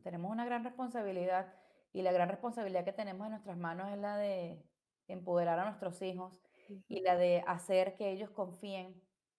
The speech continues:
Speaker 1: en la sabiduría que tienen, que mantengan despierta esa conciencia que nosotros mismos hemos apagado durante años por querer encajar y por querer ser socialmente aceptables.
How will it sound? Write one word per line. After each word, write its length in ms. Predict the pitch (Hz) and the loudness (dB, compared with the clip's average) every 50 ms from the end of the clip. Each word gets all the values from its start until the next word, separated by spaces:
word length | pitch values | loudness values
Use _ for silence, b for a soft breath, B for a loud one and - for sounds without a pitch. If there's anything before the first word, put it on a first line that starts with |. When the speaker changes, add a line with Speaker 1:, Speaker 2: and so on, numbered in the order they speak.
| _ _ _ _ _ _ _ _ _ - | _ _ _ _ _ _ _ _ _ -10
Speaker 1:
en 200 | 180 180 180 175 | -8 -6 -2 -2
la 100 | 170 165 | -4 -4
sabiduría 760 | - 185 175 185 175 170 175 175 175 190 190 185 180 180 - - _ _ _ _ - | -2 -4 -2 -2 -2 -2 -2 -2 -2 -2 -2 -2 -2 -2 -4 -16 _ _ _ _ -10
que 100 | 196 180 | -8 -8
tienen, 440 | 185 196 190 175 170 170 160 160 - _ _ _ _ _ _ _ _ _ _ _ _ _ _ _ _ | -6 -4 -4 -4 -4 -4 -8 -10 -16 _ _ _ _ _ _ _ _ _ _ _ _ _ _ _ _
que 800 | - 196 185 180 180 175 175 170 170 165 160 160 156 151 143 - _ _ _ _ _ | -2 0 2 2 4 4 2 2 2 2 0 -2 -2 -6 -8 -14 _ _ _ _ _
mantengan 540 | 180 180 190 190 185 196 185 185 196 214 220 | -4 -2 -2 -2 0 0 0 2 2 0 0
despierta 540 | 220 202 - - 220 196 196 202 202 220 208 | 0 -4 -4 0 4 4 4 4 4 2 0
esa 180 | 202 - 233 226 | 0 0 -4 -6
conciencia 540 | 226 208 190 175 202 196 196 190 - 233 233 | -6 -8 -6 -6 -4 -4 -4 -4 -4 -6 -4
que 280 | 262 233 220 b b b b b b b b | -4 -6 -6 b b b b b b b b
nosotros 300 | 196 180 180 185 214 220 | -12 -12 -10 -8 -6 -4
mismos 240 | 226 226 226 233 233 | -4 -2 -2 -2 -2
hemos 220 | 233 226 240 240 | -2 -2 -4 -4
apagado 440 | 240 220 190 185 185 185 190 208 214 | -2 -2 -2 0 2 2 2 2 0
durante 360 | 226 214 208 196 - 196 185 | -2 -4 -6 -6 -2 0 0
años 380 | 190 190 190 190 180 175 160 156 - _ _ _ _ _ _ _ _ _ - | 2 2 0 0 -4 -6 -10 -10 -16 _ _ _ _ _ _ _ _ _ -6
por 180 | 185 180 180 | -6 -6 -4
querer 240 | 185 190 180 180 175 | -2 0 0 0 0
encajar 600 | 185 190 - 214 185 170 185 180 170 170 165 - _ _ _ _ _ _ _ _ - | -2 -2 -4 -6 -4 -2 -2 -2 -2 -2 -4 -10 _ _ _ _ _ _ _ _ -10
y 80 | 185 | -10
por 240 | 175 - 185 175 180 | -2 0 0 0 2
querer 380 | 180 180 175 175 170 170 170 170 | 0 0 2 2 2 0 -2 -4
ser 380 | - - 202 190 190 202 202 B B B B | -2 2 4 4 4 2 -2 B B B B
socialmente 840 | B - 196 180 180 190 180 175 185 185 185 185 180 - 190 185 190 - | B -4 -4 -2 2 2 2 2 2 0 -4 -4 -2 -2 -2 -2 -2 -4
aceptables. 720 | - 180 175 - 180 175 175 - 160 147 143 120 - 147 | -6 -6 -4 -4 -6 -8 -4 -2 -2 -2 -2 -2 -8 -12